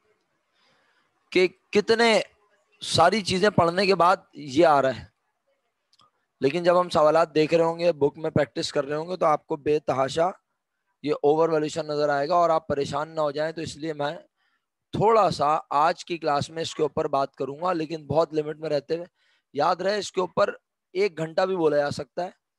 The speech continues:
सही है, डेढ़ घंटा भी बोला जा सकता है, लेकिन अभी इंसाफ नहीं होगा ना, अभी हम ये भूल जाएंगे, हम इसे पढ़ेंगे और भूल जाएंगे। तो बेहतर है कि एक थोड़ा सा इसका idea मिल जाए। जब सत्रह point बनाए तो अठारहवीं entry तो बनवाऊंगा, ये थोड़ी है नहीं बनवाऊंगा,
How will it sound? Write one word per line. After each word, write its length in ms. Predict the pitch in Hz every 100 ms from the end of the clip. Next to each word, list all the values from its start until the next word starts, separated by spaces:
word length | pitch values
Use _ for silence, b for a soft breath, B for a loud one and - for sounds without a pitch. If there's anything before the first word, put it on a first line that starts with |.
| _ _ _ _ _ -
सही 240 | - 170
है, 140 | 180 143 _ -
डेढ़ 200 | 170 175
घंटा 300 | 160 165 175
भी 80 | 175
बोला 180 | 147
जा 60 | 143
सकता 240 | 147 175 208
है, 60 |
लेकिन 260 | 180 185 165 _
अभी 200 | 160 156
इंसाफ 560 | 175 180 175 131 185 190
नहीं 140 | 160
होगा 200 | 139 147
ना, 160 | 214 170 - b b b
अभी 180 | 156 196
हम 200 | 208 208
ये 100 | 208
भूल 280 | 180 160 220
जाएंगे, 460 | 185 139 123 120 107 _ _ _ _ _ _
हम 120 | 151
इसे 160 | 185 214
पढ़ेंगे 360 | 170 180 214 220
और 80 | 202
भूल 240 | 156 151
जाएंगे। 360 | 147 135 135 139 _ _ _ _ _ _ _ _ _
तो 320 | 170 165 156 _
बेहतर 400 | 131 147 - 185
है 80 | 196
कि 180 | 190 190
एक 180 | 165 165 -
थोड़ा 260 | 170 214 196
सा 140 | 180
इसका 260 | 170 - - 143
idea 360 | 147 165 196 190
मिल 180 | 160 170
जाए। 240 | 202 165 - _ _ _ 135
जब 120 | 160
सत्रह 340 | - 160 185 190
point 280 | 180 185 185
बनाए 240 | 185 185
तो 100 | 190
अठारहवीं 400 | 175 147 147 175
entry 260 | 170 156 185
तो 80 | 185
बनवाऊंगा, 520 | 156 156 185 175 139
ये 160 | 143 156
थोड़ी 180 | 180 247
है 80 |
नहीं 100 | 233 202
बनवाऊंगा, 460 | 175 156 139 127